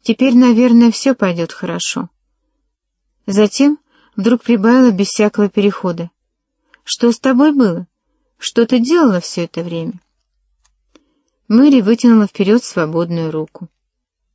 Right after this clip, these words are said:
«Работала. Вот этими самыми руками», — сказала она весело. «А труд никого и никогда не убивает, так что я жива, как видишь».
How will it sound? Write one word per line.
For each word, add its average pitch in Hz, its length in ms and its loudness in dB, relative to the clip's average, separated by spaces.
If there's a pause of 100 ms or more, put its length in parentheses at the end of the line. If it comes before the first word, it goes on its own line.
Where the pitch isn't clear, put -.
«Работала. 220 680 -2 (480)
Вот 208 180 -2
этими 220 280 2
самыми 226 640 4
руками», — 202 580 -2 (180)
сказала 170 540 -6
она 165 200 -6
весело. 160 480 -10 (440)
«А 202 120 2
труд - 480 -2 (360)
никого 226 480 2
и 254 60 6
никогда 240 500 4
не 233 140 6
убивает, 226 720 0 (100)
так 185 140 -4
что - 180 -6
я 185 240 -2
жива, 190 380 -2
как - 260 -10
видишь». 165 500 -10